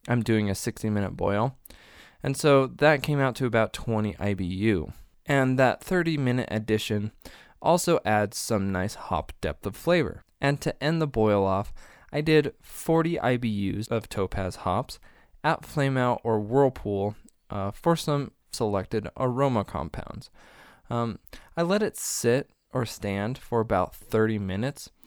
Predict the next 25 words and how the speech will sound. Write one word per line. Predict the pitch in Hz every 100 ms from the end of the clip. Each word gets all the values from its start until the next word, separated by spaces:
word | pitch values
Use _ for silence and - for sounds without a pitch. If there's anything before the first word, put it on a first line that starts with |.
| - _
before | 196 190 226 196
I |
quickly | - 151 147 147
chilled | 147 - 117 120
the | 123
wort | 98 95 98 - _ _
and | 120 120
transferred | - 143 131 - 135 123
as | 110 117
much | 110 107 -
clear | - - 214 180
wort | 92 98 110 - _
as | - 117
I | 104
could | - 156 127 110 117 -
into | - 101 110
my | 73
fermenter. | - 139 120 90 90 - - _ _
For | - 131
yeast, | 117 143 214 - - -
I |
used | 123 113 110 110 - - _
Omega | 127 156 180 180
Yeast | 170 127 135 - 113
Labs | 113 107 110